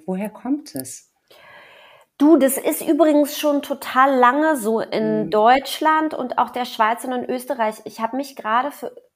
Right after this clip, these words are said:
Speaker 2: irgendeinen Artikel, ich kann's dir gerade ehrlich gesagt gar nicht mehr so
Speaker 1: Mhm.
Speaker 2: richtig sagen. Nee, ich habe einen Artikel gelesen in einem,
Speaker 1: Mhm.
Speaker 2: in der N Z Z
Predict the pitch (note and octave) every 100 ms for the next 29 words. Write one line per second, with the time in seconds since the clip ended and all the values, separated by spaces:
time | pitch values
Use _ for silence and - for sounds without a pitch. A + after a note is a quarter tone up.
0 | _ B3+ C#4+ D4+ C#4+ C4 B3 B3 B3+ B3
1 | - C4+ C4 A3+ - - B3 B3+ A3+ A#3+
2 | - A#3 - A3 A#3 A3+ B3 B3+ B3 F3+
3 | F3 G3+ G#3+ - A3 A#3+ E4 B3 B3 C4+
4 | D4+ - _ _ _ _ _ _ _ _
5 | _ B3 D#4+ E4 B3 C4 C#4 D4 B3+ B3+
6 | B3 - D#4+ F4 D#4 D#4 D#4 E4 D#4+ D#4
7 | - B3 - A#3+ A#3+ B3 A#3 A#3+ C4+ D4
8 | F4 F4